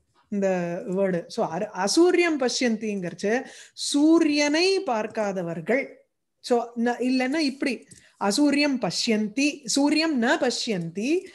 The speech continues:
இது அசூரியம் பஷ்யாஹா வேர்டு. எவர்களெல்லாம் சூரியனையே பார்க்காதவைகளோ, இப்ப காட்டுல ஒரு சூரியனுக்கு தெரியாத அடியில வளரக்கூடிய அந்த படர்ந்து இருக்கக்கூடிய மாஸா இருக்கலாம், அது கூட இருக்கலாம், பூமியா இருக்கலாம்,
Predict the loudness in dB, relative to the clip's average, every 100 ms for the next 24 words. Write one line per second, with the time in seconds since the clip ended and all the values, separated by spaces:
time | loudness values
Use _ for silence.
0 | -20 -10 -6 -4 0 0 -2 -6 -6 -4
1 | -4 -4 -2 -2 0 -2 -4 -2 -2 -2
2 | -2 0 -2 -2 -8 -6 -4 -2 -2 -6
3 | -16 -6 -2 -2 -6 -14 _ _ _ 2
4 | 4 6 4 4 2 0 -2 -2 -4 -4
5 | -4 -4 -4 -2 0 2 0 0 0 0
6 | 0 0 -2 -2 2 4 2 -2 -16 -20
7 | -4 -2 2 2 2 0 0 0 -2 -14
8 | _ -2 0 2 0 0 0 -2 -2 0
9 | 0 2 4 4 4 4 4 2 2 0
10 | 0 0 0 -2 -8 -6 -6 -6 -6 -2
11 | 0 0 -2 -4 -4 -6 -6 -6 -4 -2
12 | -2 0 0 0 -2 -2 -4 -10 -12 _
13 | -2 0 2 2 0 0 2 2 2 -2
14 | -6 -8 -10 -10